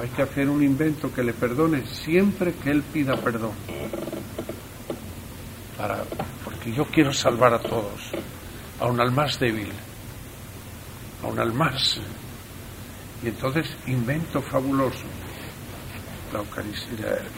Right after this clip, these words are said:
la penitencia. Ahora, esa vida necesita alimento, necesita, eh,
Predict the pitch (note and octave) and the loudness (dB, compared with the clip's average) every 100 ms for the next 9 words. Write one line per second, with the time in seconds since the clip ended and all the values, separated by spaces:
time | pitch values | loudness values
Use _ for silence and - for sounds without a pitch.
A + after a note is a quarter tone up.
0 | - - - G2+ G2 - G#2 G2+ - A2+ | -10 -10 -10 -2 -2 -2 -6 -4 -2 -2
1 | A2 - F2 - - - - - - - | -4 -6 -8 -10 -10 -12 -12 -12 -12 -12
2 | - - - - - - - - - - | -12 -12 -12 -12 -12 -12 -12 -12 -12 10
3 | C#3+ F3+ A#3 - - - - - D#3 E3+ | 12 12 12 12 4 -10 -10 -2 2 10
4 | A3 A3+ B3+ C4 A#3 A3 D#3+ - A#3 A#3 | 12 12 12 12 12 12 8 8 12 12
5 | A3 G#3 B3 C#4 A#3 F#3+ - - - - | 12 12 12 12 12 12 12 8 -4 -8
6 | - - - - C#3+ D3+ D#3 C#3 A#3 B3+ | -8 -8 -8 0 4 4 4 6 12 12
7 | A3+ F3 - - - - - - - - | 12 12 12 -2 -6 -8 -10 -10 -10 -10
8 | - - - - - - | -10 -8 -6 -4 -4 2